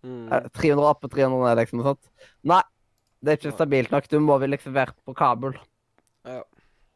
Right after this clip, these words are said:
Speaker 2: Men det er ikke bare bare. Men, eh, nå får jeg forhåpentligvis snart,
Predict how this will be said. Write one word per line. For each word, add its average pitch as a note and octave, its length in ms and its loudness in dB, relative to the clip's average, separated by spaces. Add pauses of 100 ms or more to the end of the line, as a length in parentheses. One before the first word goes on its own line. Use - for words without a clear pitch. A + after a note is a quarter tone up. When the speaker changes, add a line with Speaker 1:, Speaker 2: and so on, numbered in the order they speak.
(1300)
Speaker 2:
Men D#3+ 200 4
det F#3 80 6
er F3 80 6
ikke D#3 160 -4
bare C#3 240 4
bare. A2+ 320 -4 (300)
Men, D#3+ 500 0
eh, E3+ 560 0
nå E3+ 160 0
får D3+ 240 2
jeg C#3 140 -2 (340)
forhåpentligvis A#2+ 560 0
snart, - 480 -4